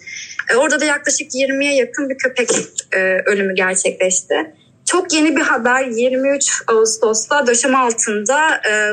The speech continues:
işaretlenen bölge çok yakın bir bölgede bir, e, köpek boğazı kesilerek öldürüldü. Yine Güzeloba'da sahipli bir köpek bir saat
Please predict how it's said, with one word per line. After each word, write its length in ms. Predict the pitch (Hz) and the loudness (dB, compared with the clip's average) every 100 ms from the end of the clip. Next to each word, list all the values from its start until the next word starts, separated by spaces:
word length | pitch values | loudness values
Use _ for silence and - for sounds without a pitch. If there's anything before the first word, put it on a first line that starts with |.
| 208 - | -4 -8
işaretlenen 640 | - - 262 262 277 311 285 | -4 0 0 0 0 2 2
bölge 340 | 262 254 285 | 2 2 0
çok 300 | - 294 - | -4 -4 -2
yakın 300 | 233 - 226 | -2 0 -2
bir 120 | 214 | 0
bölgede 640 | 208 202 202 208 190 311 311 - - _ 311 | 2 2 2 2 2 0 -2 -14 -20 _ -2
bir, 280 | 302 - _ _ - | -2 -2 _ _ -4
e, 220 | 214 208 | 0 0
köpek 380 | 226 233 311 311 | 0 0 -2 2
boğazı 260 | 247 233 | 2 2
kesilerek 580 | 254 240 - 220 175 - | 0 0 2 2 2 0
öldürüldü. 680 | 185 180 175 175 - - - - - | 0 0 0 -2 0 0 0 -8 0
Yine 180 | 262 285 | 2 4
Güzeloba'da 760 | 254 254 320 320 294 294 311 | 4 2 2 2 0 2 0
sahipli 520 | 311 - 247 269 285 | 0 0 0 0 -4
bir 120 | 277 - | -10 -4
köpek 420 | 269 - 320 - | -4 -2 -6 -4
bir 60 | |
saat 300 | 320 320 277 | -2 0 0